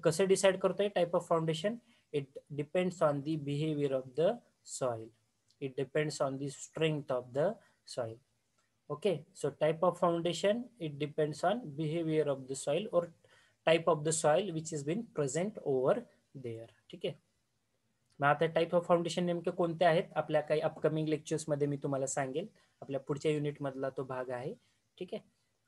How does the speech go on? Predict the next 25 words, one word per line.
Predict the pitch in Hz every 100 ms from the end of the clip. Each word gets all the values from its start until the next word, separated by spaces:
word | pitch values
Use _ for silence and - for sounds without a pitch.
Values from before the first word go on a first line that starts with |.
| _ _
shallow | - 143 139
foundation | 147 151 147 147 165
आणि | 175 190
deep | 180 170 160
foundation | 147 131 - 135
असे | 135 147
दोन | 143 156
प्रकार | 156 143 135
असतात. | 123 - 190 208 _ _ _
मग | 139
शॅलो | - 143 151
म्हणजे | 180 170 170
नेमकं | 165 151 156
काय | 160 156
आणि | 170 175
डीप | 160 160
म्हणजे | 160 143
नेमकं | 143 131 123 131
काय | 175
मी | 208
सांगेल | 202 139 131 123
पुढच्या | 123 127
ह्याच्यामध्ये. | 120 127 123 147 214 _ _ _ _
ठीक | 190
आहे, | 233